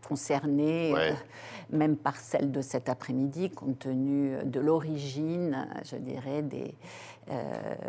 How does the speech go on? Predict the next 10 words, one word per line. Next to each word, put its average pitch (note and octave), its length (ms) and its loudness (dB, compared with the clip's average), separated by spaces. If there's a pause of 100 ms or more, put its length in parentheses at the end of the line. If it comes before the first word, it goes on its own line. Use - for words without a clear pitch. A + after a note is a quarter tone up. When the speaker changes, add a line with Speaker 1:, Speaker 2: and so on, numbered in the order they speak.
(340)
Speaker 1:
des B2+ 300 -4
informations C3 720 -4
qui D3 120 -6
ont B2+ 100 -4 (100)
été C3 440 -6
recueillies. C#3+ 680 0 (560)
Euh, C#3+ 400 8 (300)
je, - 160 -8 (300)
je C#3+ 140 -2
crois A3 460 4